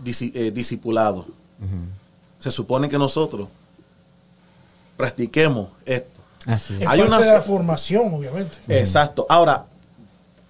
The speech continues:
Speaker 1: al final yo quiero de-, explicarle fácilmente cómo es que esto, su-, eh, esto,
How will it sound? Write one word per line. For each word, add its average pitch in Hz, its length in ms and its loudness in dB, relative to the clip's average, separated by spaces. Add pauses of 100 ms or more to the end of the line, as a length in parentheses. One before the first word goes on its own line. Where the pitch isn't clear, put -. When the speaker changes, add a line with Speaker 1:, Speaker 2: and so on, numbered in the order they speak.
(140)
Speaker 1:
al 147 160 2
final 160 360 2
yo 220 100 0
quiero 180 200 2
de-, 160 200 4
explicarle 139 680 0
fácilmente 160 840 -2
cómo 143 240 -2
es 147 60 -6
que 147 100 -4
esto, 139 160 -8
su-, - 160 -8
eh, 139 180 4
esto, 143 240 -2